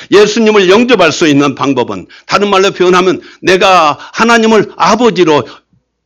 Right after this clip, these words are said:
부를 수 있는 방법은 예수님을 영접하는 방법이요, 영접할 수 있는 방법은 말씀을 듣고 믿고 회개하고 고백하고 예수님을 고백하고 세례받아서 하나님의 자녀가 되는 거라고 이렇게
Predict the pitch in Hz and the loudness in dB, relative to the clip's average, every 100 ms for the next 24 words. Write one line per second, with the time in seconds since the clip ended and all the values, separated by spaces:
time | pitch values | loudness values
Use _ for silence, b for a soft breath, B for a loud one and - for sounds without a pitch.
0 | _ _ - 156 156 - 190 175 196 208 | _ _ 0 2 2 0 0 2 2 0
1 | 202 175 226 226 156 131 123 139 139 143 | 0 -2 -2 0 0 -2 -2 -2 -2 -2
2 | 143 139 160 202 190 165 151 139 123 117 | -2 -2 -4 -2 -4 -2 0 0 -2 -4
3 | 110 113 107 B - 160 165 185 180 175 | -4 -6 -8 B 0 0 2 0 0 -2
4 | 185 190 202 131 123 104 98 - - b | -4 -2 -4 -4 -4 -6 -8 -12 -16 b
5 | b 127 120 127 127 135 143 170 151 156 | b -4 -2 -4 -2 -4 -4 -2 0 0
6 | 170 - 175 - 165 165 160 151 160 160 | -2 -4 -6 -2 -2 0 -2 -2 -2 -4
7 | 156 - 147 139 135 131 113 107 - _ | -6 -4 -4 -2 -4 -6 -4 -6 -8 _
8 | 135 135 139 131 117 117 110 104 - 101 | -4 -4 -2 -4 -4 -6 -4 -4 -6 -10
9 | 107 - 190 165 180 165 - 143 151 B | -10 -8 -6 -4 -4 -6 -6 -6 -8 B
10 | B 143 117 107 107 101 - 98 95 98 | B -6 -4 -2 -4 -6 -6 -6 -4 -6
11 | - 156 156 185 147 110 95 117 139 B | -4 0 0 0 -2 -2 -2 -4 -6 B
12 | B 120 117 - 117 123 | B -10 -8 -4 -2 -4